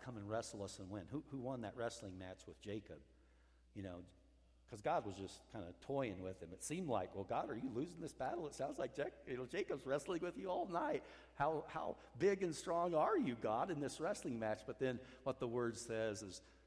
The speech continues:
you know, God just touched him on his hip. Boom. Crippled with a limp for the rest of your, your life, remembering that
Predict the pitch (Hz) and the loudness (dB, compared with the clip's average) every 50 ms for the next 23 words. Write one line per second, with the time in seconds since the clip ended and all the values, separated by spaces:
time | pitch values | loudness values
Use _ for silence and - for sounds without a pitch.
0 | - - - 110 101 98 101 104 95 95 92 90 - - 95 87 - - - - | -18 -10 -6 -4 -4 -2 -2 -2 -2 -2 -2 -4 -6 -10 -14 -14 -14 -16 -18 -20
1 | - - - - - - - - - - - - - - - - - - - _ | -20 -20 -20 -20 -20 -20 -20 -20 -20 -20 -20 -20 -20 -20 -20 -20 -20 -20 -20 _
2 | _ - - - 76 - - - - - 73 69 - - - - - - _ - | _ -10 -8 -8 -8 -8 -10 -16 -18 -18 -18 -20 -20 -20 -20 -20 -20 -20 _ -20
3 | - - 80 78 80 82 - - 85 78 78 - - - - - - - - - | -16 -14 -14 -14 -14 -14 -12 -10 -10 -10 -10 -14 -20 -20 -20 -20 -20 -20 -20 -6
4 | - - 104 107 101 95 82 78 78 - - - - - - - - - - _ | -4 -2 -2 -2 -2 -6 -8 -12 -16 -18 -20 -20 -20 -20 -20 -20 -20 -20 -20 _
5 | _ - - - - - - - - - - - 92 - - 82 78 80 85 85 | _ -20 -20 -20 -20 -20 -20 -20 -20 -16 -12 -12 -10 -10 -10 -10 -10 -10 -12 -12
6 | - 90 80 80 90 87 78 67 - - 80 78 76 85 85 85 - - 82 76 | -10 -12 -10 -10 -10 -10 -12 -14 -16 -18 -18 -14 -12 -12 -12 -12 -12 -14 -14 -12
7 | 73 82 80 78 - - - 104 87 80 80 78 73 82 82 80 82 82 78 - | -10 -10 -10 -12 -14 -16 -14 -12 -10 -8 -6 -4 -4 -4 -4 -4 -6 -10 -12 -14
8 | - - - - - - - - - 80 82 85 85 85 87 92 82 87 82 82 | -18 -20 -20 -20 -20 -20 -20 -20 -14 -12 -10 -8 -8 -8 -8 -8 -8 -10 -10 -10
9 | 82 76 78 78 76 73 73 73 | -10 -12 -12 -12 -12 -12 -12 -14